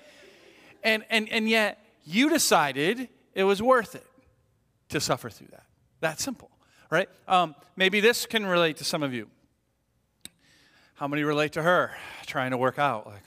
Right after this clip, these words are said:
"Oh, man," right? Whether it's on the bike or the, you're trying to run, or it's just simply trying to go to the salad bar rather than the sundae bar. It's a sacrifice, right?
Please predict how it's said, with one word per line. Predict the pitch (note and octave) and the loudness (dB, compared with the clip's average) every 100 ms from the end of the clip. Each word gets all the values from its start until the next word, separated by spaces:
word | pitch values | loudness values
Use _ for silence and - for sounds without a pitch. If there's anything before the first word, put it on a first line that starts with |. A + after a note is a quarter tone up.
| - | -10
"Oh, | - F#2+ F#2 F2+ F2+ F2+ F2+ F2+ E2+ | -6 -4 -6 -8 -8 -8 -8 -10 -12
man," | F#2 G#2 G2+ F#2 D#2+ D#2 E2 | -12 -10 -10 -10 -10 -12 -6
right? | E3 F3+ | -2 0
Whether | F3 | 0
it's | E3 | 2
on | F#3 | 0
the | F3 | 0
bike | C#3 E3+ E3 D#3+ D#3+ D#3+ | 2 2 4 2 0 0
or | C#3+ C3+ | 0 2
the, | C3 - - - | 0 -2 -18 -12
you're | D3 D3 | -8 -8
trying | - E3+ D#3+ | 0 0 2
to | D3+ | 0
run, | D3 D3+ D3+ D3+ C#3 | 0 2 2 2 0
or | B2+ | -2
it's | A#2+ | -4
just | - G3 G3+ - - | -6 -4 -2 -2 -2
simply | G#3 G#3 G3 F#3+ E3+ - - - _ | -2 -4 -4 -2 -2 -8 -20 -20 _
trying | - F#3+ F3+ F3 | -4 2 2 2
to | D#3 | -2
go | C3+ E3+ F3 E3 | 0 2 2 0
to | - - E3 | -6 -8 -6
the | C3+ | -6
salad | A2+ - D3 C#3+ C#3+ | -4 2 2 2 0
bar | C3 C3 B2+ | 2 2 2
rather | B2 A#2+ B2 | 2 0 0
than | A#2 | -4
the | A#2+ | -10
sundae | - A#2 G2 F#2+ | -6 -6 -6 -12
bar. | F#2 F2+ F#2 - _ _ - | -10 -10 -10 -16 _ _ -2
It's | A3+ | 2
a | A3 | 2
sacrifice, | - E3+ C3 - - A2+ - - | 4 2 2 -8 -14 -18 -20 -4
right? | D3 G3 C4 | 0 0 -2